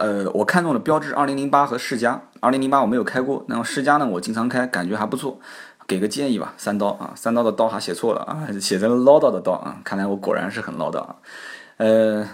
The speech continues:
二零零八呢，说实话我也没开过啊，但是三零零八我开过啊，不管是进口的还是国产的。三零零八整体，我当时有一期是一边开一边，一边聊的，当时那一期三零零八，而且我开的是一辆顶配。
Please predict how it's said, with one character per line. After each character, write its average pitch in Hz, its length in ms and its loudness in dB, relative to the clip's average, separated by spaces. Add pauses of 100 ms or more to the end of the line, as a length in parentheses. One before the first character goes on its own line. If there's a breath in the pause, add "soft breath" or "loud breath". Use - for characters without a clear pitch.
(160 loud breath)
二 202 140 6
零 190 100 4
零 185 140 0
八 190 160 4
呢， 139 120 2
说 - 180 -2
实 131 80 -2
话 143 140 6
我 110 140 2
也 113 60 0
没 - 140 -4
开 127 160 -2
过 131 220 -6
啊， - 220 -12
但 139 120 0
是 131 60 0
三 165 180 -4
零 135 100 2
零 110 100 2
八 107 120 2
我 92 80 0
开 - 160 -4
过 104 200 -4
啊， 85 180 -10
不 143 80 0
管 101 160 4
是 110 80 -2
进 123 200 -2
口 85 140 -8
的 52 100 -10
还 85 140 -12
是 101 220 -2
国 98 180 0
产 95 200 -4
的。 - 100 -16 (580 loud breath)
三 180 160 6
零 185 80 4
零 175 140 0
八 170 140 6
整 143 120 0
体， 120 320 0
我 104 80 -2
当 135 140 4
时 147 240 0
有 104 140 2
一 90 80 -4
期 143 260 -2
是 139 200 -2
一 151 100 0
边 156 160 2
开 156 180 -2
一 147 140 -2
边， 139 260 -2
一 - 20 2
边 123 200 0
聊 76 180 0
的， 107 100 0
当 104 160 -4
时 98 120 -6
那 95 80 -2
一 90 80 -4
期 95 260 -8
三 104 160 -6
零 101 100 -2
零 98 120 -2
八， 95 140 -2
而 104 120 0
且 110 100 0
我 - 60 2
开 117 140 0
的 120 80 2
是 117 160 -6
一 117 40 -2
辆 123 220 0
顶 - 160 -8
配。 - 240 -10